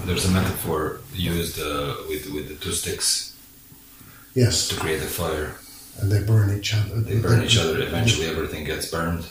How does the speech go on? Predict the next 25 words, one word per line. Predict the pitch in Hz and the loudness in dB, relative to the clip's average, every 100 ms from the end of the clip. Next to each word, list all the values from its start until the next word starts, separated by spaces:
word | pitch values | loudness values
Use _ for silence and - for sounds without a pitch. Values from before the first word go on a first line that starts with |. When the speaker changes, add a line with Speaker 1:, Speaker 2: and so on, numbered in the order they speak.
| - | 0
Speaker 2:
Yeah. | 123 | 2
Speaker 1:
Yeah, | - - | 2 -4
but | - | -2
that's | 92 92 - | 0 0 0
not | 87 82 | 0 -2
a, | 76 65 - - | -4 -6 -8 -10
that's | 85 - | -8 -6
not | 80 143 | -6 -4
a | 131 - 71 73 | -6 -6 -12 -8
once-off | 85 82 - 82 76 - - | -4 0 0 0 -4 -8 -12
e-, | 71 - | -12 -12
e-, | - 78 - - | -12 -12 -12 -14
event. | 80 95 90 - - | -4 -2 -2 -6 -10
It's | - 92 | -6 -2
a | - | 0
cyclical, | - 92 90 85 82 82 - - - | 2 0 -2 -6 -6 -8 -10 -8 -2
again | - 92 92 92 90 | 0 4 6 6 4
and | |
again | 82 82 78 | 2 -2 -4
and | 78 113 | -2 2
Speaker 2:
Again | 123 | 6
Speaker 1:
again. | 117 | 8
Speaker 2:
and | 113 | 6
again, | 107 117 101 117 | 6 4 4 2
yeah. | 101 | 0